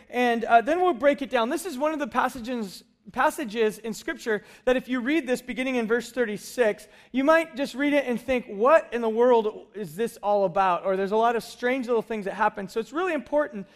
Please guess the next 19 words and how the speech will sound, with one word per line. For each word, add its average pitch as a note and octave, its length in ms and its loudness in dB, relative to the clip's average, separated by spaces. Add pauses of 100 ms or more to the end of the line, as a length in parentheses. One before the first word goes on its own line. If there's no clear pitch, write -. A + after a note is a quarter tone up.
(120)
that B3 100 -2
we B3 120 0
look D4 160 0
at C#4+ 120 4
today's B3 320 -2
story C4 560 -2
in A3 140 -2
light A#3 320 0
of A3+ 120 -6
the G#3 60 -4
cultural B3 460 -4
context. G3+ 560 -6
So A3+ 60 -8
that's C#4+ 180 0
what C#4 120 -8
we'll B3 120 0
do A#3+ 180 -6
today, F#3 380 0 (380)
uh, G#3+ 180 2